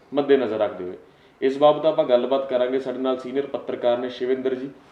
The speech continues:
ਉਹਨਾਂ ਨਾਲ ਗੱਲਬਾਤ ਕਰਾਂਗੇ ਕਿੱਦਾਂ ਦਾ ਸਿਆਸੀ ਦ੍ਰਿਸ਼ ਬਣਦਾ ਜਾ ਰਿਹਾ, ਖਾਸ ਕਰਕੇ ਪੰਜਾਬ ਤੇ ਆਪਾਂ ਫੋਕਸ ਕਰਾਂਗੇ।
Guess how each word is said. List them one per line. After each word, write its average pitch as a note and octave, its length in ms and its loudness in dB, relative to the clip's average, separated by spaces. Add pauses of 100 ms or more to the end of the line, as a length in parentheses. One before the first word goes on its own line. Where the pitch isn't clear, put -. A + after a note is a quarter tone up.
(140)
ਉਹਨਾਂ D3+ 200 0
ਨਾਲ C3+ 140 4
ਗੱਲਬਾਤ C#3 300 0
ਕਰਾਂਗੇ C3 240 -2
ਕਿੱਦਾਂ D#3 280 -4
ਦਾ E3+ 80 0
ਸਿਆਸੀ C#3+ 340 -4
ਦ੍ਰਿਸ਼ C3+ 240 -4
ਬਣਦਾ A#2+ 320 0
ਜਾ G#2+ 240 2
ਰਿਹਾ, B2 100 -2
ਖਾਸ B2 260 -6
ਕਰਕੇ B2 220 -6
ਪੰਜਾਬ A2 340 -4
ਤੇ A2+ 100 -6
ਆਪਾਂ A#2 140 -6
ਫੋਕਸ A2 360 -12
ਕਰਾਂਗੇ। G#2+ 320 -6